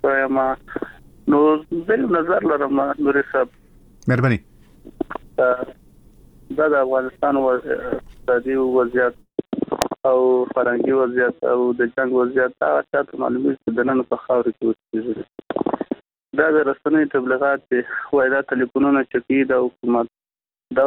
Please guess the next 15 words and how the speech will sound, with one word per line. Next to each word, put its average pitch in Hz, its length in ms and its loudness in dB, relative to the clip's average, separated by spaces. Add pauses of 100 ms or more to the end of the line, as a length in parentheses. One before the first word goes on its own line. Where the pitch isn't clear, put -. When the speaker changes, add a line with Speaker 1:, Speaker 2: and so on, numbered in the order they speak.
Speaker 1:
حکومت 135 420 -2
په 127 160 0
سل 139 220 -2
فیصده 139 380 -2
کې - 140 -6 (120)
یو 147 120 4 (240)
ټلیفون 127 420 2
به 120 80 2
چا 135 220 0
چک - 320 -6 (300)
کړی 143 260 2
یا 135 160 4
به 131 60 -2
نه 135 100 0
وي. 135 140 -2